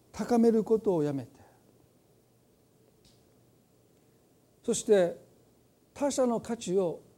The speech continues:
高めるために、私たちが心を向けていくということですよね。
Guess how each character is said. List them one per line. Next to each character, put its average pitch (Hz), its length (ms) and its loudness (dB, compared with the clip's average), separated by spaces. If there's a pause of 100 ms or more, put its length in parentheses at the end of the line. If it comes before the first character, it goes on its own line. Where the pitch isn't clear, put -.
(880)
高 185 220 -6
め 190 120 -2
る 170 120 -2
た 170 120 -4
め 143 120 -4
に、 120 80 -10 (3250)
私 160 240 -8
た 151 80 -6
ち - 100 -12
が 143 120 -6
心 147 340 -6
を 131 40 -6
向 139 100 -6
け 156 120 -4
て 143 120 -6
い 127 40 -8
く - 60 -16
と - 140 -14
い - 20 -8
う 117 60 -14
こ - 80 -20
と - 60 -20 (260)
で - 60 -20
す - 20 -20
よ 190 80 -20
ね。 170 60 -20